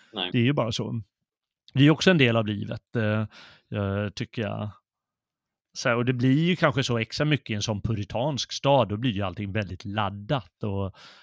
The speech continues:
Speaker 2: ja, men jag kan ju tänka vad folk måste ha varit upphetsade i, i en sån värld.
Speaker 1: Ja, ja, verkligen. Ja, alltså det är helt, alltså man kan ju inte vara puritan, liksom, det går ju inte. Men jag tycker att det är,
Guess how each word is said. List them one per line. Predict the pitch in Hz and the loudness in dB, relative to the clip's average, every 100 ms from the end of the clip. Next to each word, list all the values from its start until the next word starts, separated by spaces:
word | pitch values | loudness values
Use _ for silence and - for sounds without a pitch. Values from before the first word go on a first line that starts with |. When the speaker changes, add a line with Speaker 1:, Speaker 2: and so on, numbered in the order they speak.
| _ | _
Speaker 2:
ja, | 127 | -8
men | 104 95 | -6 -6
jag | - | -6
kan | 107 | -8
ju | |
tänka | - 101 90 143 | -6 -6 -6 -4
vad | 139 120 113 107 _ _ | 0 2 2 -2 _ _
folk | 117 101 - | -8 -8 -8
måste | 104 | -6
ha | 107 | -6
varit | 104 | -4
upphetsade | 120 - - 123 - 185 180 101 101 _ _ _ _ _ _ _ _ _ _ _ _ - | -4 -2 -4 -4 -6 -6 -4 -6 -10 _ _ _ _ _ _ _ _ _ _ _ _ -6
i, | 110 | -4
i | 107 123 | -2 -2
en | 113 | 0
sån | - 165 | 0 0
värld. | 131 143 104 - - - | -2 -6 -8 -10 -12 -12
Speaker 1:
Ja, | 113 110 107 - _ | -6 -4 -4 -8 _
ja, | - 107 104 | -6 -2 -2
verkligen. | 98 87 - 85 - - - - _ _ _ _ _ _ _ _ _ - | -2 -2 -4 -12 -14 -20 -20 -20 _ _ _ _ _ _ _ _ _ -4
Ja, | 92 90 | 2 4
alltså | 85 82 85 | 2 0 -6
det | 82 87 80 | -6 -6 -6
är | - | -6
helt, | 92 82 - - - | -4 -4 -4 -12 -6
alltså | 92 - | -6 -6
man | - | -10
kan | |
ju | 92 | -10
inte | - | -10
vara | 85 80 - - | -8 -10 -10 -16
puritan, | 78 - - 76 69 65 | -16 -14 -12 -12 -12 -16
liksom, | 62 71 | -20 -20
det | 76 | -16
går | - 80 80 | -10 -10 -10
ju | 71 | -14
inte. | 67 - _ _ | -18 -20 _ _
Men | 98 95 90 | -8 -6 -6
jag | 82 90 - | -8 -8 -10
tycker | - - | -10 -6
att | 90 | -4
det | 92 95 | -2 -2
är, | 92 85 | -2 -4